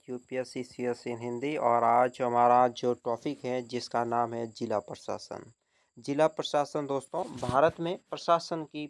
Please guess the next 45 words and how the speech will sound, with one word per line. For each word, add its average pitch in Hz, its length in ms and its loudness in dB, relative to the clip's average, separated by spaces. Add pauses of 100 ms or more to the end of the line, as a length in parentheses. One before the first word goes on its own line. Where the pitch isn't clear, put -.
प्रमुख 143 380 -6
या 139 200 -2
क्षेत्रीय 143 680 -2
इकाई 139 340 -2
के 131 140 0
रूप 131 260 -4
में 139 200 -6
जिले 135 280 -2
का 139 140 2
लंबा 120 340 4
इतिहास 110 420 -6
है, 120 80 -8
यानी 127 320 -6
कि 143 160 -8
भारत 131 420 2
में 151 160 -6 (500)
प्रशासन 175 580 2
की 156 160 -2
क्षेत्रीय 147 600 -2
इकाई 147 360 -2
के 143 180 0
रूप 139 260 -6
में 143 180 -12 (440)
जिले 156 420 4
का 160 140 6
दोस्तों 143 360 -4
लंबा 135 300 0
इतिहास 139 440 2
है, 151 160 -4
जो 147 220 2
मौर्य 139 340 4
काल 127 240 0
से 127 160 -6
शुरू 131 260 -6
हो 127 160 2
रहा। 127 160 2
मौर्य 131 420 2
काल 147 260 6
था 143 240 4
उस - 220 -4
समय 135 240 0
से 131 200 -8
शुरू 131 320 -6
हुआ 127 200 4
है 131 200 -4